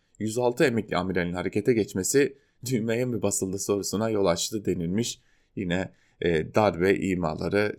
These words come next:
çıkarılıyor, e, ve bu yolla bir şeyler yaratılmaya çalışılıyor. Akit ise "Sökün apoletlerini bu alçakların", e, manşetiyle çıkmış. E, doğrudan doğruya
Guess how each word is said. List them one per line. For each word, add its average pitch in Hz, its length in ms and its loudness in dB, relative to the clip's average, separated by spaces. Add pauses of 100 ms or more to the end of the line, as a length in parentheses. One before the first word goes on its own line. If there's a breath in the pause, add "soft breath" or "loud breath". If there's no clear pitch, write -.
çıkarılıyor, 90 840 0 (400 soft breath)
e, 95 80 2 (300)
ve 107 260 0 (100)
bu 127 180 2
yolla 98 520 4
bir 101 120 0
şeyler 92 420 -2
yaratılmaya 90 680 -2
çalışılıyor. 80 640 -2
Akit - 320 -4
ise 135 220 2
"Sökün 170 400 4
apoletlerini 104 800 0
bu 113 100 4
alçakların", 98 760 0 (460 soft breath)
e, 85 360 4
manşetiyle 90 680 0
çıkmış. - 600 -4
E, 92 260 -4
doğrudan 87 480 4
doğruya 90 500 4